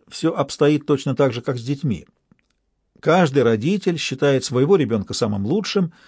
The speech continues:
и, несомненно, каждый капитан предпочтёт свой живой корабль всем прочим. "Я самый лучший,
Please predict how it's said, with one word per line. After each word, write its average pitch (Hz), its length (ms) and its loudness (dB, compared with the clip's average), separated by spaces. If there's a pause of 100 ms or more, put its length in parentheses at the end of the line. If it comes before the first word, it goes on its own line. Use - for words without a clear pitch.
(500)
и, 151 160 -2
несомненно, 151 540 4
каждый 139 400 2
капитан 185 680 2 (480)
предпочтёт 143 580 2
свой 160 280 4
живой 170 240 4
корабль 156 400 2
всем 143 240 -2
прочим. 104 420 -2 (1300)
"Я 113 400 0
самый 113 340 4
лучший, 92 540 -6